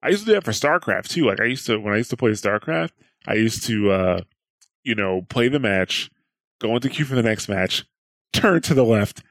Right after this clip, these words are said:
and play, like, something <laughs> on the Xbox while I was waiting for my next match to come in StarCraft. So, highly productive back then, too. I made tons of stuff. I did tons of programming, little projects. Now it's like, where's the time going?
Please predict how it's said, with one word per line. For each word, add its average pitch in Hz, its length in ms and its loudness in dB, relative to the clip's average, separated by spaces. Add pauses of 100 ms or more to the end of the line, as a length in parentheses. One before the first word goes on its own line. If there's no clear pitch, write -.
(140)
and 120 180 -12
play, 143 260 4
like, 117 200 4
something 135 340 2
<laughs> 131 120 0
on 151 80 4
the 117 160 2
Xbox 113 500 0
while 127 100 6
I - 20 8
was 113 120 2
waiting 127 160 4
for - 120 -18 (100)
my 117 160 -10
next 123 400 -8
match 92 200 -4
to - 60 -4
come 90 200 -2
in - 60 -10
StarCraft. - 640 -10 (680)
So, 60 460 -4 (1160)
highly 202 260 2
productive 135 500 0
back 90 240 -2
then, 90 240 -8
too. 151 300 -4
I - 60 -8
made 135 220 -2
tons 165 360 0
of 123 80 -6
stuff. 87 160 -2
I 90 40 0
did 107 180 0
tons 147 280 -2
of 127 80 0
programming, 123 580 0
little 117 200 2
projects. 123 640 0 (480)
Now 123 180 -2
it's 127 80 -4
like, 120 140 -2
where's 127 320 -4
the 127 100 -2
time 127 300 -2
going? 131 340 -8